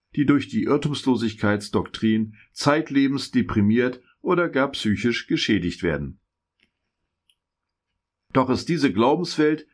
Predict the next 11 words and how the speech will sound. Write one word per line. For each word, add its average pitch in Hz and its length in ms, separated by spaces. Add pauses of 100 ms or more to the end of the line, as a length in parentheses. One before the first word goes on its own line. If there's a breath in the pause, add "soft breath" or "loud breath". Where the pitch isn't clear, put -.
(100)
tatsächlich 107 580
das, 151 400 (200 soft breath)
was - 240
Jesus 151 380
und 113 180
die 120 80
Apostel 107 540
wollten, 127 560 (260 soft breath)
eine 110 300
Art 110 280
Chrislam, 127 800